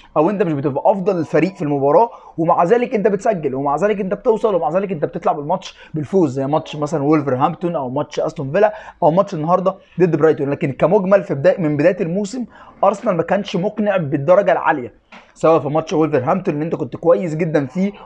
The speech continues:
وجبت اتنين صفر، ولكن كان دفاعك بيستقبل فرص غريبه من وولفرهامبتون، وضد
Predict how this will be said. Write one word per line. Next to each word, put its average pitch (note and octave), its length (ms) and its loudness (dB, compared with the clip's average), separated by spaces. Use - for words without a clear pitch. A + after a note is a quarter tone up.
وجبت D#3+ 440 -2
اتنين F3+ 220 -4
صفر، F#3+ 240 0
ولكن C3+ 260 0
كان C#3 180 -6
دفاعك E3+ 340 2
بيستقبل D3+ 420 -6
فرص F3 280 0
غريبه D#3+ 400 2
من D#3+ 100 -4
وولفرهامبتون، E3 720 0
وضد E3 300 0